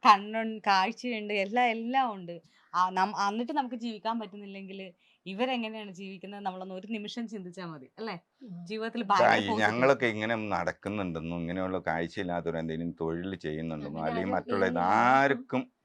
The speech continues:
Speaker 3: നമ്മൾ ചെയ്താ കണ്ടാ പോലും ആരും അത് മൈൻഡ് ചെയ്യാറില്ല.
Speaker 1: ഉം.
Speaker 2: ആ, ഇല്ല.
Speaker 3: ഇപ്പൊ ഇൻഫാമുകാര് രണ്ടായിരത്തി ഇരുപത്തിരണ്ട്, ഉം,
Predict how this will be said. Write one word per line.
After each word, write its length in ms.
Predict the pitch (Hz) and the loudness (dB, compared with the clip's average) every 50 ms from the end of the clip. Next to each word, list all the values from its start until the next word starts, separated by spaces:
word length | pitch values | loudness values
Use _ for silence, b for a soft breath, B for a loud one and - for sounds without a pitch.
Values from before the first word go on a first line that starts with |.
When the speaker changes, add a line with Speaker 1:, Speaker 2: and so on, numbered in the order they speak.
| _ - | _ -6
Speaker 3:
നമ്മൾ 280 | 104 110 117 127 156 170 | -2 0 0 2 0 0
ചെയ്താ 420 | 170 - 135 107 101 104 135 135 117 - | 0 0 -2 0 0 0 -2 -2 -2 -2
കണ്ടാ 300 | 90 85 90 101 113 107 | -4 -2 0 0 0 0
പോലും 320 | 82 80 71 71 73 78 | 0 -4 -6 -6 -6 -4
ആരും 340 | 78 82 87 92 95 95 90 | -4 -2 -2 -2 -2 -2 -4
അത് 100 | 87 87 | -4 -4
മൈൻഡ് 400 | 90 87 90 95 104 120 147 160 | -6 -6 -4 -2 -2 -2 -2 -2
ചെയ്യാറില്ല. 500 | 151 101 82 73 67 65 - - - - _ - | -4 -4 -4 -6 -8 -10 -14 -16 -18 -18 _ -12
Speaker 1:
ഉം. 300 | 165 170 170 165 - 185 | -10 -8 -6 -6 -8 -10
Speaker 2:
ആ, 140 | 190 190 190 | -12 -14 -14
ഇല്ല. 340 | 190 190 196 196 208 - - - | -14 -14 -14 -16 -16 -10 -4 -4
Speaker 3:
ഇപ്പൊ 240 | 123 120 - 127 127 | -2 0 2 2 2
ഇൻഫാമുകാര് 1000 | 123 120 120 110 - - 127 123 127 131 131 120 104 95 87 80 80 87 85 82 | 2 2 0 -2 0 0 0 2 2 2 2 2 2 2 0 0 0 -2 -2 -4
രണ്ടായിരത്തി 680 | 85 82 85 82 82 85 85 85 87 85 85 - 90 | -4 -6 -4 -4 -4 -4 -4 -6 -6 -8 -10 -10 -8
ഇരുപത്തിരണ്ട്, 1500 | 87 85 78 76 78 78 82 80 _ _ - - 90 87 87 - _ _ _ _ _ _ _ _ _ - 85 82 82 80 85 | -8 -8 -6 -8 -6 -8 -8 -8 _ _ -10 -8 -8 -8 -8 -10 _ _ _ _ _ _ _ _ _ -12 -8 -8 -6 -4 -6
ഉം, 400 | - - 87 87 85 78 - | -6 -8 -8 -8 -8 -8 -10